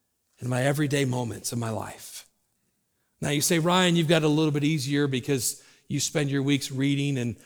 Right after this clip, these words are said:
reading the Word," and there's a lot of truth to that. But even I've gotta say, "Lord, help me to be conscious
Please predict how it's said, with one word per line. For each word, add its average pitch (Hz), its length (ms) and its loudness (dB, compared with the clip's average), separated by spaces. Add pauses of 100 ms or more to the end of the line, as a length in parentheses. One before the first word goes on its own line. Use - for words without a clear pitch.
(140)
reading 139 240 -2
the 127 60 -2
Word," 127 280 2
and 135 100 2
there's 120 120 -4
a - 20 -4
lot 127 220 2
of 151 80 -6
truth - 240 0
to 127 100 -8
that. - 240 -10 (1400)
But 107 100 -6
even 143 180 -2
I've 156 280 2
gotta 120 180 -4
say, 104 280 -6
"Lord, 156 260 -2
help 170 240 -4
me 185 80 -4
to 170 80 -4
be 139 100 -4
conscious - 1200 -4